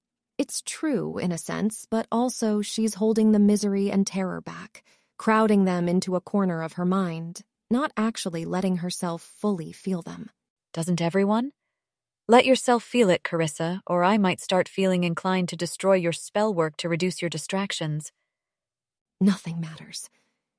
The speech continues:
Speaker 1: And am I supposed to care? Oh no, my spell work. You were never going to let me finish it. You can't threaten me. Haven't you noticed that?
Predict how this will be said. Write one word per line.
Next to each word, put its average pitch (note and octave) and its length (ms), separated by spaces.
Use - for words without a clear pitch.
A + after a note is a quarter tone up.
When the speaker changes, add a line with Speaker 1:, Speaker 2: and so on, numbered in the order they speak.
Speaker 1:
And C4 120
am B3 100
I F#3+ 180
supposed C#4 420
to C#4 60
care? D4 380
Oh C4 140
no, F#3+ 640
my F#3+ 140
spell A3+ 520
work. C#3+ 320
You B3 140
were A#3 140
never G#3 380
going F3+ 220
to F3+ 80
let F3+ 140
me F3 100
finish A3 360
it. F#3 180
You C#4 120
can't - 340
threaten A3 320
me. D4 200
Haven't C#4+ 260
you C4 120
noticed A#3 540
that? E4+ 300